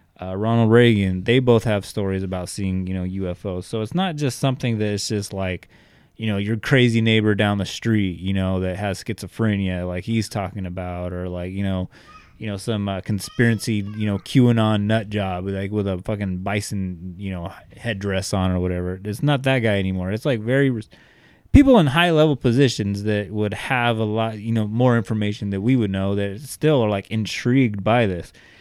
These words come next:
I mean, just to go back to, like, Marco Rubio, he's pushing for it because he's, again, like I was mentioning with the whole, like, Mars attacks thing, he goes,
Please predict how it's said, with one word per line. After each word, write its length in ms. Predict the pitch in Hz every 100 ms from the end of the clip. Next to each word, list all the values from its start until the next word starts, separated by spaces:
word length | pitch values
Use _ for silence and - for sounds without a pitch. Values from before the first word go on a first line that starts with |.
| -
I 60 | 123
mean, 160 | 117 107
just 220 | 107 -
to 40 |
go 160 | 110 110
back 260 | 101 107 -
to, 100 | 110
like, 160 | 101
Marco 320 | 101 104 98 98
Rubio, 440 | 117 165 117 95
he's 200 | 123 160
pushing 320 | - 107 107
for 200 | - 110
it 80 | 101
because 260 | 101 113 107
he's, 220 | 104 -
again, 420 | 107 120 135 107 90
like 200 | 101 98
I 60 | 110
was 140 | 104
mentioning 460 | 107 107 113 104 104
with 100 | 98
the 120 | 92
whole, 220 | 98 104
like, 160 | 104 101
Mars 320 | 101 104 95
attacks 380 | 90 135 139 -
thing, 180 | 107
he 100 | 208
goes, 220 | 208 202